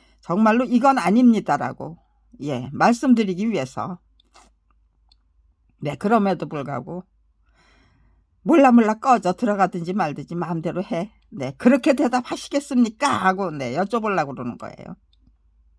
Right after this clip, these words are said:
네. 그거 못하게 하겠다고, 네, 이렇게 삼십 년을 한결같이 이게, 네, 삼십 년 전에 해결-, 해결했어야 할 사건입니까? 아니면은, 네,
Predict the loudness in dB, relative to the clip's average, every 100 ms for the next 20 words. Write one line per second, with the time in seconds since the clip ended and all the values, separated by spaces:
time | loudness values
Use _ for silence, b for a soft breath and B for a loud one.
0 | _ _ -8 -8 -8 _ _ _ _ _
1 | _ _ _ _ _ _ _ _ _ _
2 | _ _ _ _ _ _ _ _ _ _
3 | _ -2 2 4 4 4 2 0 0 -2
4 | -6 -4 -4 -4 -8 -8 -12 _ _ _
5 | _ _ -18 -12 -12 -12 -10 -2 2 0
6 | -2 -20 -8 -6 -4 -6 -8 -10 -14 _
7 | _ b b b b -16 -10 -8 -8 -4
8 | -2 0 2 4 4 0 -4 -4 -2 -2
9 | -6 -8 -18 -16 -18 _ _ _ _ _
10 | _ _ b b 4 6 6 6 4 0
11 | -6 -6 -6 -6 -6 -4 -2 2 2 2
12 | 0 -2 -2 -2 0 -4 -4 -6 -4 -4
13 | -6 -6 0 0 0 -6 -6 -8 -8 -12
14 | -12 -10 -10 -8 -6 0 2 4 2 0
15 | -4 -8